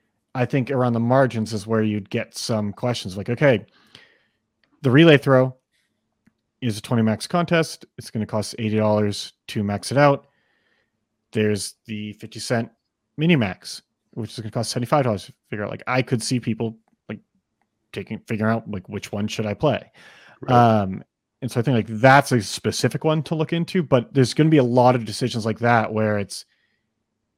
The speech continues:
Speaker 1: "Okay, do we literally max out everything below three dollars before doing anything above? Do we max out twenty max and under below three dollars?" Like, how do we analyze that? So I'm just curious, um,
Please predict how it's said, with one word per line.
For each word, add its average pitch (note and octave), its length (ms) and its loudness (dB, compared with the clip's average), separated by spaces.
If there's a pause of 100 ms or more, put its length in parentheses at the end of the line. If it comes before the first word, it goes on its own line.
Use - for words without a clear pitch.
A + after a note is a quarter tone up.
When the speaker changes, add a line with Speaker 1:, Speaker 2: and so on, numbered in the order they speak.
(680)
Speaker 1:
"Okay, B2 180 -2
do G#2 100 -4
we G#2+ 160 0
literally D3 500 4
max C#3 300 -2
out C3 140 2
everything B2+ 360 -2
below A#2 260 0
three B2 220 -2
dollars A#2+ 380 2
before A#2 380 -6
doing A2 280 -6
anything B2+ 360 -4
above? F3 400 -4 (420)
Do A2+ 80 -8
we A2+ 80 0
max A2 320 -2
out A2 160 -2 (140)
twenty A2 220 -4
max A2 520 -6
and A2+ 80 -6
under D#3+ 340 -2 (200)
below D#3 160 -2
three D#3+ 180 -6
dollars?" D#3 340 -2
Like, A#2+ 120 -8
how B2+ 180 -6
do B2 80 -8
we A#2+ 340 -8
analyze A2 280 -12
that? G2+ 220 -14
So A2+ 100 -14
I'm A#2 80 -6
just B2+ 160 -10
curious, C3+ 540 -2 (600)
um, G#2 480 0